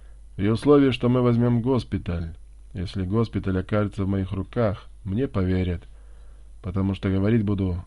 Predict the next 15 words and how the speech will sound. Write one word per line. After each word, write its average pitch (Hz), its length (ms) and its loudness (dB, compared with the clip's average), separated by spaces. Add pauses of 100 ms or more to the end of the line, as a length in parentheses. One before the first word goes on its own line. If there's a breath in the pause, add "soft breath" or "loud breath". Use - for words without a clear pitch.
один 92 360 -2
я. 87 400 -2 (760 soft breath)
Суть 135 180 -2
в - 40 -10
следующем. 95 800 2 (100)
Согласно 104 520 0
закону, 117 440 0
я 107 220 4
руковожу 104 500 0
госпиталем 90 720 -2
и 87 160 -2
занимаюсь 95 800 0
этим 92 320 -2
со 92 140 -6
времени, 92 580 0